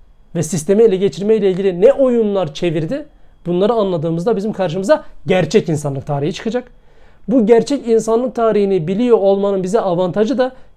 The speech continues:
gelecekte bizi bekleyecek iki büyük tehlikenin ya da iki büyük fırsatın hangisini seçmeyle ilgili insan ırkının alacağı kararın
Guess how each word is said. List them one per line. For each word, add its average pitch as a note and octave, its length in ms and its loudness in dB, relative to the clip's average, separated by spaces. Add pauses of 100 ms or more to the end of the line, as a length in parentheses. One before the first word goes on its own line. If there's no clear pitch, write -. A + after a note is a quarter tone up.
(100)
gelecekte F#3+ 580 0
bizi G#3+ 220 0
bekleyecek G3+ 560 0 (240)
iki C#4 280 4
büyük G#3+ 240 6
tehlikenin F#3 580 2 (180)
ya A3+ 120 2
da C4+ 60 -6
iki G#3 320 0
büyük A3+ 160 0
fırsatın G3+ 500 -4 (360)
hangisini B3 600 2
seçmeyle A3 540 2
ilgili G3 480 0 (420)
insan G#3 640 0
ırkının E3+ 540 -2
alacağı E3 520 -2
kararın F3+ 520 -2